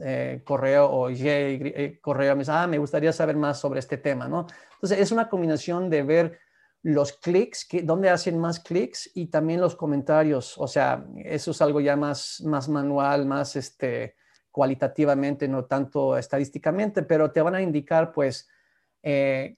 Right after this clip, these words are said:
qué es lo que está teniendo más éxi-, éxito en tus contenidos y tus suscripciones. No sé si te contesté bien, Jorge, tu pregunta,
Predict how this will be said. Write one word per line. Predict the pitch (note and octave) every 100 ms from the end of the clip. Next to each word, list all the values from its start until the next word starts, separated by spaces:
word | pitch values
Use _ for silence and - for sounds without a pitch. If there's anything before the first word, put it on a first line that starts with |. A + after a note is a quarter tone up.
| _ G#3 - _ _
qué | F3
es | E3+
lo | E3 D#3+
que | C#3
está | - D#3
teniendo | D#3 C#3+ D3 D3
más | C#3+ C#3 -
éxi-, | D3 C#3 - -
éxito | D3 - D3 C#3+
en | C3+
tus | -
contenidos | - B2+ C3 C3 B2+
y | C3
tus | C3 -
suscripciones. | C3+ C3 B2 C3+ C3
No | D#3
sé | E3+
si | D#3 D#3
te | -
contesté | C3 B2 -
bien, | C#3 C#3 C#3+
Jorge, | C#3 C#3+ C3 C#3
tu | C#3 C3
pregunta, | C3+ C3+ C#3+ C#3+ B2+